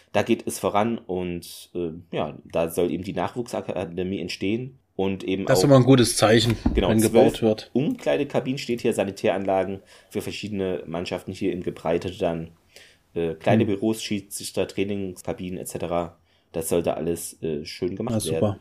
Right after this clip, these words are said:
Speaker 1: Ist doch schön, dass da vorangeht. Also finde ich gut, dass auch sowas mal gezeigt wird, weil das hat man jetzt vielleicht, wenn man da nicht immer hochfährt, jetzt nicht so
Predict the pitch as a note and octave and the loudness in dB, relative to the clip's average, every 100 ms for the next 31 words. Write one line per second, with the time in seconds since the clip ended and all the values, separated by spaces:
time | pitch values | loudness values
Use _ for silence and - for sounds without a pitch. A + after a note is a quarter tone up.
0 | - B2 - - A#2+ A#2+ G2+ - F2 E2 | -10 -8 -6 -6 -2 2 2 0 -4 -4
1 | D#2+ E2+ D#2 - F2+ F#2+ D#3 - A2+ A#2 | -6 -6 -8 -6 -6 -6 -8 -4 -4 -4
2 | - - - G#2 F#2+ - G#2 G2+ F#2 F#2 | -10 -10 -2 0 0 0 -2 -2 -4 -6
3 | - F2+ F2+ G2 - E2+ F2 F2 - - | -4 -2 0 -2 -2 -2 -2 -4 -6 -4
4 | F2 F2 - E2+ E2 F#2+ F#2 F2 E2+ F#2+ | -6 -6 -2 -4 -2 -2 -2 -2 -2 -4
5 | F#2 F2 F2 - - - - G#2 - F#2 | -4 -4 -6 -16 -20 -20 -4 -4 0 -2
6 | F2+ - F2+ F#2+ F2+ - F2+ F2 E2+ | 0 -6 -8 -8 -8 -2 0 0 -4